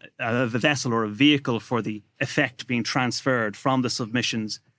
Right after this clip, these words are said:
into the judgments. What you would expect is an increase, obviously, in,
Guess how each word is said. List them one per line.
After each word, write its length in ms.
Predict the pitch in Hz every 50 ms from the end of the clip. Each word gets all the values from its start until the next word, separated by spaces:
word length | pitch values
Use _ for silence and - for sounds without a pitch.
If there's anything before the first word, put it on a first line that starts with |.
| _ _ _ -
into 200 | 151 135 113 120
the 120 | 110 113
judgments. 580 | 101 107 127 127 117 123 110 - - - - - _ _ _ _ _ _ _ _ _ -
What 200 | 160 180 - -
you 80 | 165
would 100 | 147 139
expect 420 | 139 - - - 180 170 151 - 151
is 140 | 127 110
an 120 | 120 117 117
increase, 420 | 127 135 - - 135 120 107 -
obviously, 420 | 123 117 107 110 - - 123 107 107
in, 200 | 101 104 92